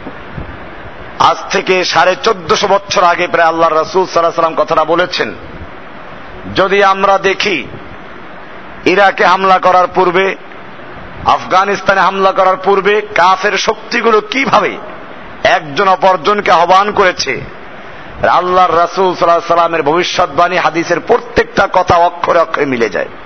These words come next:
আজকে আমরা এই মাহফিল করছি এমন একটি মুহূর্তে, যখন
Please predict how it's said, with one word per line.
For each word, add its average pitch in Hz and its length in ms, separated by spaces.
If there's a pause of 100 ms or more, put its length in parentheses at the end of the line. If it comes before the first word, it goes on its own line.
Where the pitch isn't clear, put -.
(1080)
আজকে 147 360
আমরা 165 460 (1000)
এই 143 160
মাহফিল 160 460
করছি 170 320
এমন 170 200
একটি 180 240
মুহূর্তে, 165 500 (1160)
যখন 180 500